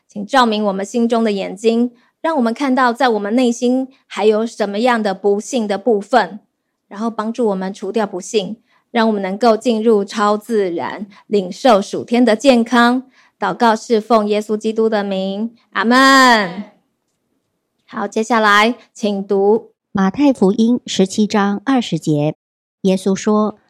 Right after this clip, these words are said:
Speaker 2: ：“你们若有信心像一粒芥菜种，没有一件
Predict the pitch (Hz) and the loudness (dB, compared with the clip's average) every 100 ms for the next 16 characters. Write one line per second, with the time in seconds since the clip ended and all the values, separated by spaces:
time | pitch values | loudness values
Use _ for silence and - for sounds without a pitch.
0 | _ 240 240 240 269 302 214 160 - 233 | _ 2 2 2 2 2 2 -2 -2 0
1 | 190 208 202 196 - 202 165 156 147 175 | 0 0 0 -2 -4 -4 -4 -4 -2 0
2 | 165 - 165 - 208 160 170 87 - _ | -2 -2 -4 -2 -4 -2 -4 -4 -12 _
3 | - 180 185 175 180 156 - 196 | 0 2 4 2 2 -2 0 -2